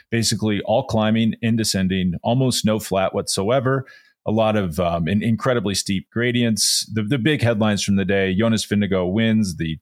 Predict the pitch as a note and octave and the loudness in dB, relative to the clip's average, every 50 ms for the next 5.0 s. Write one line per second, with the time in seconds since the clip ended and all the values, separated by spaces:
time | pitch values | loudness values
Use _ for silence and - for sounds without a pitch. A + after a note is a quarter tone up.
0 | _ _ _ _ _ - - - - A2+ A2+ G#2 - - G2 G2 G2 G2 G2 G2 | _ _ _ _ _ -20 -12 -6 -2 -2 -2 -2 0 -2 0 0 2 2 2 2
1 | G2 F#2+ F#2+ _ _ _ - G#2+ - - G#2+ G2+ G2+ G#2 G2+ F#2+ - G#2 F#2 F2 | 0 -2 -4 _ _ _ -8 -6 -2 0 0 2 2 2 0 0 -2 -2 -4 -4
2 | - - G#2+ G#2+ A2 A2 - - A2+ A#2 A#2 A2+ A#2+ A#2+ - - - - - - | -4 -2 0 0 0 0 0 0 0 0 2 2 0 -2 -4 -10 -18 -18 -18 -16
3 | - - - D3 - - - C#3+ C3+ C3+ - A#2 - - A#2+ A2 G#2 - A2 - | -6 -2 0 0 0 0 0 0 0 0 -2 -2 0 2 0 0 0 0 -4 -2
4 | - A2 G#2+ G#2 G2 F#2 G2 F#2+ F#2+ E2+ F2 - - - - E2+ D2+ D2 C#2+ | 0 0 0 0 0 0 0 0 0 -2 -4 -4 -6 -4 -4 -4 -4 -4 -6